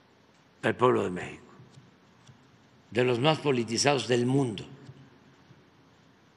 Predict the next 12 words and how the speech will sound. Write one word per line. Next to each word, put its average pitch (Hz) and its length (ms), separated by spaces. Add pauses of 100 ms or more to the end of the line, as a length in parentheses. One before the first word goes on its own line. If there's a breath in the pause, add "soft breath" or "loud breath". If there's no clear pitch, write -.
(500)
Pero 151 200
también 175 640 (2750)
hay 143 140
toda 175 180
una 160 460
nueva 160 440
corriente 143 540
de 123 100
pensamiento 123 920 (440 loud breath)
en 120 160
otros 143 300
países. 143 680